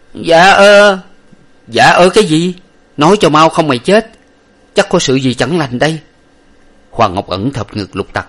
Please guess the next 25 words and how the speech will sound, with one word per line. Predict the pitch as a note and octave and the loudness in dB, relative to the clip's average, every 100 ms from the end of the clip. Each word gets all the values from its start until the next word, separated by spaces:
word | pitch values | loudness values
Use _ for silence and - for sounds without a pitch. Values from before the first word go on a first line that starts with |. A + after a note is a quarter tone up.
| _ | _
giở | F#2+ G#2 | -4 -2
hổng | C3 G#2 D3+ | -2 -4 -4
cậu | F#2+ G#2+ | -2 -2
lên | A#2+ | -4
trời | A2 G#2 F2+ | -4 -6 -6
và | G2 | -6
nói | F#2 A#2 | -4 -4
lớn | D3 E3 | -2 -2
lên | C3+ | -2
rằng, | A2 E2 _ _ _ _ _ _ - | -4 -10 _ _ _ _ _ _ 0
"Nói | G#3 | 2
cho | A#3 | 4
mau, | G3+ G#3 G#3 - _ _ | 2 2 0 -10 _ _
hãy | - C3 | -6 0
nói, | F3 A3 A3 _ | 2 2 -2 _
không | - E3+ | -8 -4
thôi | F3+ E3+ | -2 -2
thì | D3+ | 0
ta | E3 | 0
giật | D3 C#3+ | 0 0
mi | F3 | 0
một | E3 C#3 | 0 -2
cái | F#3+ | -4
chết | G3 G#3+ G#3+ | 0 0 4
tươi." | G3+ | 4